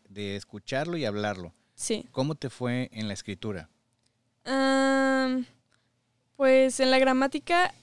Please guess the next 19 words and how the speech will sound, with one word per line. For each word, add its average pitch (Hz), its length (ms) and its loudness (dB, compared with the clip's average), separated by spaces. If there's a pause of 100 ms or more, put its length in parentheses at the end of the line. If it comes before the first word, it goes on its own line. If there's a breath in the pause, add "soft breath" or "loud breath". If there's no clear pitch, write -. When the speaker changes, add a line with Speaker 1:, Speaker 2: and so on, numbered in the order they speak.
(160)
Speaker 2:
le 247 360 2
batallo 240 420 0
todavía, 247 680 0 (140)
no, 240 680 -4 (160)
no 240 240 0
soy 240 180 -2
como 233 260 -2
la 226 140 -4
excelente 226 920 -4 (460)
persona 240 380 -2
para 240 140 -2
escribir, 226 460 -6 (480 soft breath)
pero 294 600 4
yo 254 140 -2
creo 254 120 -4
que 254 80 -4
ahí 254 100 0
vamos 233 680 -4
y, 233 760 -4